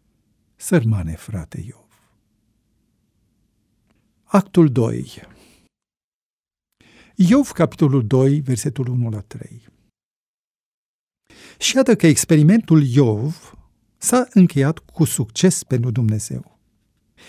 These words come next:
Și din nou are loc o mare adunare a tuturor fiilor lui Dumnezeu, Adamilor, tuturor planetelor. Când reprezentanții lumilor se adună,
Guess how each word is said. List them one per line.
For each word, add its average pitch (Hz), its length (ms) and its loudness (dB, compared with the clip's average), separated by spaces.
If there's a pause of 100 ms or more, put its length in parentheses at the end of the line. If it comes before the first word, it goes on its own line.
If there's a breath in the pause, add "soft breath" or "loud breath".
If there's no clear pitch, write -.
(420 loud breath)
Și - 180 0
din 233 200 6
nou 285 440 2
are 180 200 4
loc 180 380 2 (400)
o 147 120 0
mare 180 420 2
adunare 135 480 0
a 127 40 -2
tuturor 156 500 -2
fiilor 190 580 2
lui 165 140 0
Dumnezeu, 143 840 -2 (100)
Adamilor, 117 920 -2 (360)
tuturor 131 400 -4
planetelor. 123 840 -8 (1300 soft breath)
Când 220 200 4
reprezentanții 196 760 4
lumilor 156 520 4
se - 160 -4
adună, 175 500 0